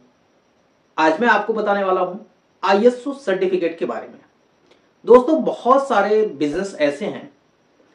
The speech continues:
जहां पे आईएसओ सर्टिफिकेट mandatory है। दोस्तों, आईएसओ सर्टिफिकेट क्या है, सबसे पहले हम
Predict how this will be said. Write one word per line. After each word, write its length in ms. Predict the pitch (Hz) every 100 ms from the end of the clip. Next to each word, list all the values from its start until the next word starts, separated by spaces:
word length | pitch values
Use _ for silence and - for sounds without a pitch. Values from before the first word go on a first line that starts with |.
| _
जहां 320 | - 190 220
पे 160 | 247 302
आईएसओ 520 | - 185 185 185 254
सर्टिफिकेट 640 | 240 180 185 180 220 214 - _ _ -
mandatory 480 | 147 143 131 - 120
है। 120 | 123 - _ - - - - -
दोस्तों, 320 | 220 262 277 302 156
आईएसओ 420 | 160 180 180 294
सर्टिफिकेट 520 | 262 240 240 233 214
क्या 120 | 196 185
है, 180 | 247 -
सबसे 300 | 220 - 220
पहले 260 | 151 143
हम 200 | 127 247